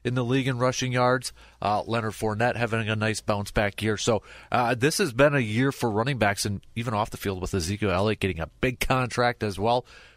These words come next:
Yeah, he's eighth in the, in the league in rushing yards right now, maybe playing a little bit down to expectations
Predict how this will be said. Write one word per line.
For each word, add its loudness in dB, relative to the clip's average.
Yeah, -4
he's 0
eighth 2
in 2
the, 0
in 2
the -2
league 0
in -2
rushing -2
yards -4
right -4
now, -2
maybe -2
playing -2
a -2
little -2
bit -4
down -2
to -4
expectations -2